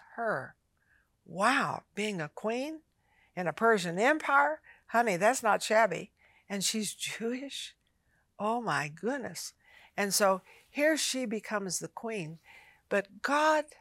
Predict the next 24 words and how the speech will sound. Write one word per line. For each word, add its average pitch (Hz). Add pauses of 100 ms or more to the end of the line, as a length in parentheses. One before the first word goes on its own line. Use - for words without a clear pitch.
(160)
how -
can -
I 185
say 175
this? 170 (320)
He 277
gets 262
so -
much 254
mileage 214
out 185
of 165
grace. 156 (840)
And 208
I've 240
been 226
sharing 220 (140)
our 196
personal 220
testimony. 165 (380)
A 185
thousand 262
dollar 208
seed 180